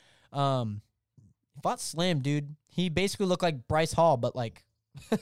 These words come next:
he basically looked like Bryce Hall, but before Bryce Hall was Bryce Hall in the boxing ring. So that was interesting. That was very interesting. Uh, so that was, uh, that was kinda the commentary, but it's weird because it's like they both know nothing about boxing.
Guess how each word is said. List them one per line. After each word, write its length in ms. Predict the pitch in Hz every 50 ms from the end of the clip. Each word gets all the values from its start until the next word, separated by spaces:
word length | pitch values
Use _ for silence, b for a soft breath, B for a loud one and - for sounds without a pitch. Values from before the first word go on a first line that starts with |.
| - _ B B B 147 B B B
he 260 | 233 - - - 196
basically 380 | 160 151 - 233 247 247 226 208
looked 160 | 202 185 196
like 120 | 196 160
Bryce 260 | 147 - 190 190 -
Hall, 300 | - 180 175 147 123 - B 180 190 190 180 170 147 B
but 120 | - 160
before 340 | 156 147 180 180 196 202 185
Bryce 220 | 147 175 180 170 -
Hall 200 | 175 170 165 143
was 100 | 139 120
Bryce 240 | 151 160 147 135
Hall 340 | - 151 151 139 117 107 - _
in 100 | - 143
the 60 | 139 127
boxing 320 | 131 139 135 - - 123
ring. 180 | 120 117 117 110
So 120 | - 165
that 120 | 185 196
was 140 | 185 208 151
interesting. 480 | 160 160 135 - 147 135 127 - - 139
That 100 | 139 139
was 80 | 135
very 240 | 117 135 135 127 123
interesting. 560 | 123 120 - - 120 113 110 - 117 117 110 - b b b b b b b b b b
Uh, 320 | - 123 127 123 123 117
so 140 | 113 - 151
that 140 | 165 202 233
was, 240 | 247 233 - - -
uh, 220 | 127 170 190 185
that 160 | 175 190 269 285
was 80 | 247
kinda 180 | - 220 208 190
the 60 | 175
commentary, 540 | 143 175 180 180 - 185 180 180 175 180 160 _ _ _ _ _ _ _ _ _ _ -
but 80 | 185 185
it's 100 | 170 156
weird 300 | 160 180 190 175 165 143
because 220 | 151 147 165 165
it's 140 | 165 151 -
like 180 | 170 160 139
they 80 | 131 160
both 300 | 143 131 160 160 160 -
know 140 | 170 156 147
nothing 360 | 143 135 139 139 - - 156
about 200 | 143 135 135 131
boxing. 480 | 127 127 131 131 - - 165 165 165